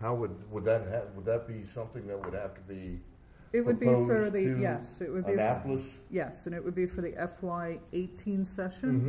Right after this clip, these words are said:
Speaker 1: Mm-hmm.
Speaker 2: That, we start prepping language for
Speaker 1: Mm-hmm.
Speaker 2: that around July,
Speaker 1: Mm-hmm.
Speaker 2: because we have to submit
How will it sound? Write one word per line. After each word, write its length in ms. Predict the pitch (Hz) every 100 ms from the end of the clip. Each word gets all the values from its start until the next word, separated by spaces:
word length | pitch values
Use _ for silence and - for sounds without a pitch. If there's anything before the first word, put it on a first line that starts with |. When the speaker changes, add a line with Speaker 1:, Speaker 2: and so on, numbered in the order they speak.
| -
Speaker 1:
Mm-hmm. 560 | - - - - - 156
Speaker 2:
That, 380 | 175 185 190 190
we 260 | 208 208
start 480 | 196 - 214 196 -
prepping 580 | - 208 208 208 190 175 165
language 420 | 165 190 196 180
for 180 | - -
Speaker 1:
Mm-hmm. 80 | -
Speaker 2:
that 320 | 180 185 139
around 420 | 170 165 160 165
July, 720 | 165 143 139 139 156 185 220 214
Speaker 1:
Mm-hmm. 140 | 185
Speaker 2:
because 280 | - 196 -
we 80 | 165
have 160 | 160
to 100 | -
submit 520 | 175 - 170 165 170